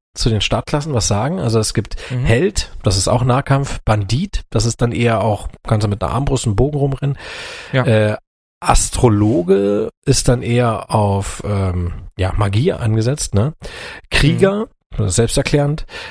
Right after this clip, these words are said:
Speaker 1: Gefangener, der hat eine ziemlich a-, abgefuckte Maske oder sie, je nachdem, welches Geschlecht du wählst,
Speaker 2: Mhm.
Speaker 1: auf. Ähm, und die haben natürlich alle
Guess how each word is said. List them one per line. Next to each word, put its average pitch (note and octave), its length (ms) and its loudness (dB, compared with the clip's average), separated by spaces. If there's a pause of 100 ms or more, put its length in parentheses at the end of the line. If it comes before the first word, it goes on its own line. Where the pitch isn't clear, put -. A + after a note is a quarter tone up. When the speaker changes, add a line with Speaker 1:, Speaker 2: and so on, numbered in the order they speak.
(140)
Speaker 1:
Gefangener, E3+ 720 0
der B2+ 180 2
hat B2 140 -2
eine B2 140 -2
ziemlich - 580 -4 (680)
a-, C3+ 60 2
abgefuckte - 760 2
Maske B2 480 2
oder G#2+ 200 2
sie, B2 280 0
je A2 120 2
nachdem, A2+ 340 2
welches G2+ 240 0
Geschlecht - 320 0
du A#2+ 80 0
wählst, D#3 340 -2 (400)
Speaker 2:
Mhm. A#2+ 100 -2
Speaker 1:
auf. D#3 440 0 (200)
Ähm, A2+ 480 2 (580)
und A#2 140 2
die C3 100 6
haben C#3 100 2
natürlich C3 440 2
alle B2+ 380 2